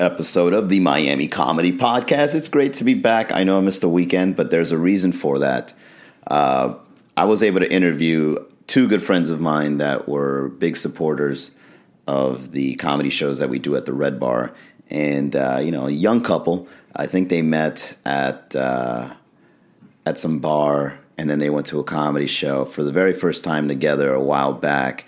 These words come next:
And, you know, they're still together, they're enjoying life, they're, uh, you know, a great duo. But, uh, we did the interview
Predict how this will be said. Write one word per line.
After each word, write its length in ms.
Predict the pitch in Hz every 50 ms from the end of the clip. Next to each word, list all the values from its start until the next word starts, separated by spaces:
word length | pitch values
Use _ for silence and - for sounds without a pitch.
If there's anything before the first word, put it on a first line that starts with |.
| - - - - _ -
And, 640 | 82 78 76 76 76 73 71 71 71 71 69 64 - - - - _ _ _ _ _ _ _
you 100 | - 87
know, 140 | 85 65 69
they're 100 | 80 85
still 220 | - - 113 107
together, 480 | - - 95 85 92 87 87 85 85 82
they're 120 | 80 80
enjoying 380 | 80 80 78 107 101 101 98 90
life, 480 | 87 85 82 82 80 76 73 - - - _ - - - _ _ -
they're, 260 | - 78 78 76 76
uh, 540 | 76 71 71 71 69 69 69 69 69 - - -
you 80 | 73
know, 160 | 73 69 69
a 20 | 69
great 280 | 64 73 80 78 69
duo. 440 | 71 76 76 73 69 69 69 67 - - _ - - _
But, 420 | - 78 73 71 71 - - - 82
uh, 420 | 73 73 71 69 69 69 67 67 - - -
we 120 | - 87 87
did 140 | 98 107 90
the 140 | 92 92
interview 440 | 104 117 113 82 76 71 69 76 82